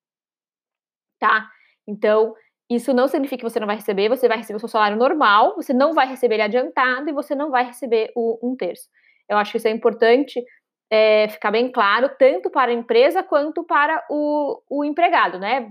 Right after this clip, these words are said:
É bom você saber quais são os seus direitos nesse momento, para que, caso isso aconteça com você, você, você consiga, é, lu-, lutar por isso e exigir que a empresa cumpra o que está, de fato, na M P,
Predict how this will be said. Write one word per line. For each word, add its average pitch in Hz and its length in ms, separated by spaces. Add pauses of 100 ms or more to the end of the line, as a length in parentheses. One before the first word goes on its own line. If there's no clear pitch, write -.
É 220 100
bom 226 160
você 220 160
saber 220 420
quais 247 220
são 233 140
os 226 80
seus 220 160
direitos 202 400
nesse 196 240
momento, 196 560 (340)
para 214 240
que, 214 220
caso 247 320
isso 247 100
aconteça 233 500
com 208 160
você, 196 360
você, 190 260 (240)
você 190 240
consiga, 196 560 (340)
é, 190 520 (200)
lu-, 226 220
lutar 226 460
por 240 180
isso 233 260
e 240 80
exigir 202 360
que 247 80
a 233 40
empresa 208 400
cumpra 262 440
o 226 80
que 226 200
está, 214 440
de 262 100
fato, 208 340
na 190 160
M 185 160
P, 285 280